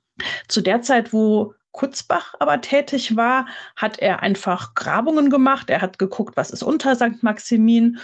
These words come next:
Und da hat er neunzehnhundertsiebzehn, also kurz nachdem er wieder nach Trier zurückgekommen ist, eine Krypta entdeckt.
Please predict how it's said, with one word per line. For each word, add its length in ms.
Und 140
da 120
hat 160
er 80
neunzehnhundertsiebzehn, 1300
also 240
kurz 300
nachdem 260
er 140
wieder 120
nach 160
Trier 240
zurückgekommen 760
ist, 200
eine 280
Krypta 400
entdeckt. 680